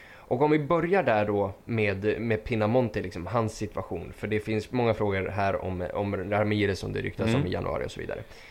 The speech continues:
Speaker 2: Jag tycker det är kul att vi får mycket Primavera-frågor helt
Speaker 1: Jajamän.
Speaker 2: plötsligt. Eh, det, det betyder att vi, vi har någonting väldigt bra på gång i Primaveran.
Speaker 1: Ja.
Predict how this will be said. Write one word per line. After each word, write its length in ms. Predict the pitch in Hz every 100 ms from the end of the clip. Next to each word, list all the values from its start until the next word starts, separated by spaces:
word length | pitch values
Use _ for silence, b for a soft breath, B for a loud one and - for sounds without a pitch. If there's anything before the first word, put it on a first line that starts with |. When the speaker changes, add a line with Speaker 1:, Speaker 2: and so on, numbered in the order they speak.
| B B B
Speaker 2:
Jag 140 | 120 143
tycker 140 | 196
det 60 | 143
är 80 |
kul 200 | - 190
att 140 | 117 110
vi 40 |
får 140 | 110 117
mycket 280 | 117 117
Primavera-frågor 800 | 110 113 110 110 110 107 127 123
helt 140 | 104 107
Speaker 1:
Jajamän. 460 | 110 110 139 156
Speaker 2:
plötsligt. 880 | - 107 101 101 101 101 107 113 107
Eh, 60 | 110
det, 140 | 107
det 140 | 107 117
betyder 380 | - 139 123 113
att 140 | 104
vi, 160 | 113 107
vi 120 | 107
har 200 | 110 110
någonting 480 | 104 101 - 101 98
väldigt 260 | 101 101
bra 120 | 98 95
på 140 | 98
gång 300 | 101 104 95
i 60 | 95
Primaveran. 540 | 98 95 98 98 92
Speaker 1:
Ja. 100 | -